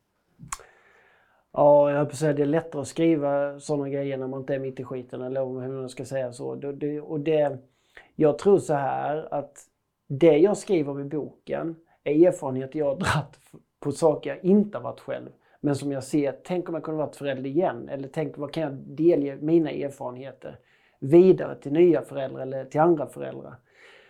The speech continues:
Men sen tror jag, alltså, jag, efter, vad ska man säga, det, det var också mycket efter de här, min utmattning och den resan fram, så började jag ju ställa de frågorna själv.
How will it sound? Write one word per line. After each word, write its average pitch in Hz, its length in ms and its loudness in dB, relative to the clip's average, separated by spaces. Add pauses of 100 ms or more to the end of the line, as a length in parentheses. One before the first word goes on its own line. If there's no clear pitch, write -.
(300)
Men 160 120 4
sen 165 180 6
tror 262 340 4
jag, 170 240 4
alltså, 208 280 -2 (160)
jag, 185 580 2 (280)
efter, 180 440 -2
vad 175 120 -2
ska 185 100 -4
man 180 80 -4
säga, 180 240 2
det, 180 260 -8
det 190 140 -6
var 214 180 -4
också 233 300 -2
mycket 214 340 -6
efter - 300 -8
de 185 160 -8
här, 202 180 0
min 170 240 -2
utmattning 151 520 -8
och 143 60 -8
den 151 180 -6
resan 160 420 -2
fram, 147 180 -10
så 160 120 -6
började 196 540 -2
jag 226 100 4
ju 185 60 0
ställa 165 300 -4
de 139 160 -8
frågorna 143 360 -12
själv. 151 260 -12